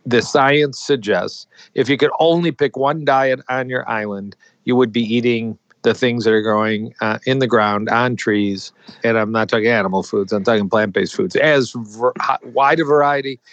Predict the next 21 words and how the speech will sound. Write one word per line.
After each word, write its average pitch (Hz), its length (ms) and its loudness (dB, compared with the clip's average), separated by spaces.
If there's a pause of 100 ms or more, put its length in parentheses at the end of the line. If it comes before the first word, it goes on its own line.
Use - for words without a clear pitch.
(120)
as 113 180 -6
wide 127 260 2
a 123 100 2
variety 113 400 0
of 98 140 -4
colors, 143 560 -2 (240)
textures, 120 600 -2
high 135 220 2
fiber, 110 460 -2 (140)
you - 320 -8
know, 151 60 2
fruits, 165 300 0
vegetables, 120 600 0
whole 120 260 0
grains, 107 580 -2
and 110 260 -2
legumes, 117 520 2
beans, 110 380 0
peas, 101 340 2
and 107 120 0
lentils. 98 560 0